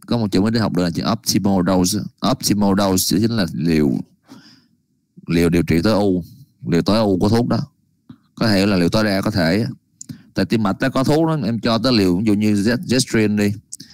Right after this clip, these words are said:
Ví dụ như enalapril đi, em cho liều năm với liều hai mươi đó cũng vậy à. Nó cũng không hơn nhiều về mặt tim mạch nha. Chứ không phải lúc nào cho liều cao cũng là tốt. Nên nó sẽ có liều điều trị. Và liều, ờ,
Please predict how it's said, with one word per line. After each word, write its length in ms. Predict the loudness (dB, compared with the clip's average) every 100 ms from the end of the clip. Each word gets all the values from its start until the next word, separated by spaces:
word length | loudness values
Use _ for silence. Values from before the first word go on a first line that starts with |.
| -20 -20 _
Ví 80 | 0
dụ 20 |
như 300 | 2 2 2
enalapril 680 | 0 -2 -2 -2 0 0 2
đi, 60 |
em 180 | 0 0
cho 160 | 0 2
liều 180 | 2 0
năm 260 | -2 -2
với 100 | 0
liều 300 | 2 2 0 -4 -6 -8 -12 _ -8
hai 180 | -4
mươi 180 | 0 0
đó 100 | 0
cũng 140 | -2 0
vậy 180 | 0 0
à. 120 | -2 -6 _ _ _ _ _ _ _ _ _ _ _
Nó 120 | -8 -6
cũng 160 | -2
không 180 | -4 0
hơn 220 | 0 0
nhiều 180 | 2 2
về 120 | 2
mặt 160 | 0 -2
tim 120 | -2
mạch 140 | -2 -4
nha. 160 | -4 -4 -6 _ _ _ _ _
Chứ 100 | 0
không 80 | 2
phải 100 | 2
lúc 120 | 0
nào 220 | 2 0
cho 140 | 2 2
liều 160 | 2
cao 240 | 2 0 0
cũng 80 | -2
là 60 |
tốt. 280 | 0 -2 -2 -8 _ _ _ _
Nên 100 | -2
nó 160 | 0 0
sẽ 120 | 0
có 140 | 0 0
liều 200 | 2 2
điều 140 | 0
trị. 380 | 2 2 2 -2 -10 _ _ -20 -20 -20 -18 -2
Và 100 | 0
liều, 420 | 2 2 2 2
ờ, 440 | 2 0 0 -2